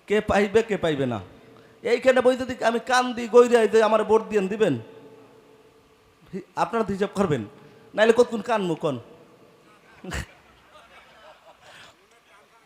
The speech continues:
আপনারা হিসাব কিতাব করেও তো ভোট দিবেন, এটা আমি জানি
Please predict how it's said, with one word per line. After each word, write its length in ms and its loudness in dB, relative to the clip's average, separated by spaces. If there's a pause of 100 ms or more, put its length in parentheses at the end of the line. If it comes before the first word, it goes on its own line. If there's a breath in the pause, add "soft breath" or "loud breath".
(800)
আপনারা 420 2
হিসাব 320 4
কিতাব 280 2
করেও 200 4
তো 140 -2
ভোট 240 2
দিবেন, 180 -2
এটা 140 2
আমি 140 0
জানি 280 0